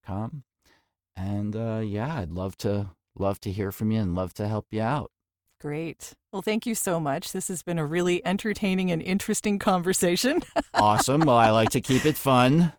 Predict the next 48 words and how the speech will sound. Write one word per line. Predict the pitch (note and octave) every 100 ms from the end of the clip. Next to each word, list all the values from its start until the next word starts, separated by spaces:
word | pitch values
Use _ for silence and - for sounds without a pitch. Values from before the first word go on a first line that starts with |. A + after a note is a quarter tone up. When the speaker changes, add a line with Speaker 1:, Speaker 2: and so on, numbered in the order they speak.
| -
Speaker 2:
Oh, | G3+ A#3
yeah. | A3+ A#3 C#4 F#3+ E3 F#3
And | F#3+ G3+
we | A#3+
Speaker 1:
And |
Speaker 2:
will | A#3+ A3
Speaker 1:
you |
do | A3
Speaker 2:
talk | A#3 C4
on | B3+
Speaker 1:
too. | B3+
Speaker 2:
Clubhouse | C4 C4+ D4 C#4+ G3 A3
again. | F#3+ A3 D#4 - F#3
<laughs> | - F4
Speaker 1:
Yes, | G2+ - D3+ - F2+
very | A#2+ C#3 C3+
soon. | - C3+ B2 G2
Absolutely. | F2 A2 A2 A2+ G2+ G2 G2 D2 D#2 -
And | G#2+ A2 D3+
thank | F#3 E3+
you | C3+
Speaker 2:
Yes. | -
Speaker 1:
for | A2+
having | G#2+ G2+ G2
me. | G2+
It's | G#2 -
really | C3 B2 G#2
an | F#2+
honor. | G2 G2+ G2 F#2+
And | F2+ F2+ -
I, | G2+ -
I've | A2 G#2+
just, | - A#2+ -
you | A2
know, | G#2+
I've | G2 A2
known | B2 A#2
you, | A2 A2 G2 -
uh, | F#2+
I | G2
think, | - B2+ C3
think | E3 A3+ -
pretty | E3+ D#3+
long | B2+ C3+ B2
time | G2+ A#2+ G#2+
now | F2+ E2+
and, | E2+ E2 - - - - - -
uh, | - G#2+